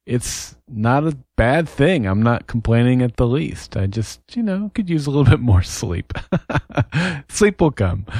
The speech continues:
All right, well, let's get into today's episode with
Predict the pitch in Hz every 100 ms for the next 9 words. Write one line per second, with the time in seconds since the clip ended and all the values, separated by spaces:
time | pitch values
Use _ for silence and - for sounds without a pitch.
0 | 127 113 107 147 147 117 127 156 240 226
1 | 180 156 139 131 113 107 104 101 95 92
2 | - 90 - 92 92 92 107 107 104